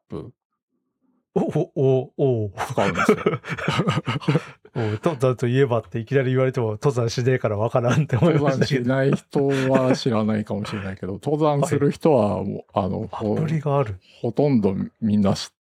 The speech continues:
Speaker 1: てるアプリだと思います。
Speaker 2: へえ。
Speaker 1: で、ヤマップっていうアプリがあって、
Speaker 2: はい。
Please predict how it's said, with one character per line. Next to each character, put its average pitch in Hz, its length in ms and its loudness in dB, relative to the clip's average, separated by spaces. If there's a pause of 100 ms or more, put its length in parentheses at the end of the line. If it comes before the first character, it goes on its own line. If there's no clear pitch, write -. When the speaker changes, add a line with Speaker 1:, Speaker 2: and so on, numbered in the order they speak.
Speaker 1:
て - 120 0
る 95 100 2
ア 95 60 2
プ - 140 -10
リ 82 140 -6
だ 80 100 -6
と - 100 -16
思 95 160 -12
い - 40 -16
ま 98 160 -18
す。 - 180 -20 (360)
Speaker 2:
へ 110 760 2
え。 - 40 -20 (300)
Speaker 1:
で、 120 80 -4
ヤ 131 140 2
マ 131 120 4
ッ - 40 -2
プ - 200 -6
っ - 40 -2
て - 160 -6
い - 20 0
う 90 40 0
ア 92 40 -6
プ - 140 -10
リ 87 100 -4
が 90 120 -2
あ - 20 -4
っ 104 100 -10 (200)
て、 123 540 4
Speaker 2:
は 104 260 -2
い。 95 140 -6